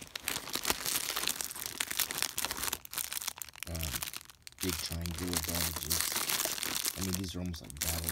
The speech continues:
dressings. Not quite as big as battle dressings, but here we have, uh,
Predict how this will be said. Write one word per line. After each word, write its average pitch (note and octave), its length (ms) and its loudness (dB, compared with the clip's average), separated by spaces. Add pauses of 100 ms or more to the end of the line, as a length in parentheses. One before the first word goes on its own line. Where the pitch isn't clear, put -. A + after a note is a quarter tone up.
dressings. - 640 -4 (1300)
Not E2+ 160 -2
quite F2 180 2
as E2 140 2
big - 220 2
as - 160 0
battle - 220 -2
dressings, - 520 0 (4000)
but - 200 -8
here G#2+ 220 2 (440)
we F2+ 80 -4 (100)
have, E2+ 480 -2
uh, E2+ 160 0